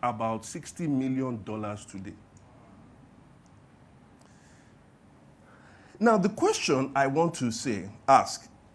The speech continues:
and it was not the question, but something about that interview taught me a lesson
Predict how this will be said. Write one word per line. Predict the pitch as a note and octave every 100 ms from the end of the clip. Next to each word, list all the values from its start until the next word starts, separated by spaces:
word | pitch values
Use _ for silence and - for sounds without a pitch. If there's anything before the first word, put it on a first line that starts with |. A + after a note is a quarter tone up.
| - -
and | C3+ C3
it | D#3
was | D3+ C#3+ -
not | E3+ B3 C4+
the | B2
question, | D#3 D3+ B2+
but | B2+ -
something | D#4 E4+ - - - C4
about | B2+ G#2 B2+ A2+
that | A#2+ -
interview | A#2+ A2+ G#2+ F#2+ F#2+ - - - -
taught | - G#3+ A3
me | D#3
a | A#2
lesson | B2+ B2+ C3+ B2+